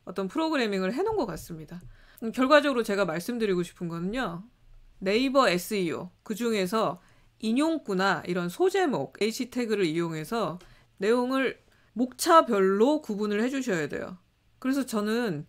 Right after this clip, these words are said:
아무리 짧은 글을 쓴다 하더라도요, 일부러 목차를 좀 나눠요. 그리고 마지막에 꼭 맺은말이라는 인용구를 하나 넣어가지고 제 생각을 좀 넣는 부분을 따로 만듭니다. 여기서도 제가 그렇게 썼어요. 그래서 여러분들이 글을 그냥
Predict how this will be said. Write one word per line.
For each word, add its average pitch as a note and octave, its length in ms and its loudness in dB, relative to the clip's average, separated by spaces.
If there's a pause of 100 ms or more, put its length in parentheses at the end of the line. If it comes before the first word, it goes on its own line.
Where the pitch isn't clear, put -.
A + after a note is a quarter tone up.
(140)
아무리 C#4 380 2
짧은 G#4+ 360 2
글을 E4+ 200 2
쓴다 C#4 400 0
하더라도요, G#3+ 800 -2 (380)
일부러 C4 380 0
목차를 C#4+ 360 0
좀 C4 120 -2
나눠요. F3 540 -2 (380)
그리고 A3 180 -4
마지막에 B3 540 2
꼭 E4+ 200 -2
맺은말이라는 B3 960 2 (400)
인용구를 B3+ 520 0
하나 A3 400 0
넣어가지고 F3+ 800 -2 (280)
제 G3 160 -4
생각을 G3+ 400 0
좀 E3 140 -6
넣는 F#3+ 340 0
부분을 E3+ 320 -4
따로 F3+ 180 -4
만듭니다. D3 580 -8
여기서도 G3+ 380 -2
제가 D3+ 200 -6
그렇게 - 200 -12
썼어요. F#3+ 520 -8 (560)
그래서 G#3+ 160 -4
여러분들이 A#3 480 0
글을 B3+ 500 2
그냥 G#3+ 260 -2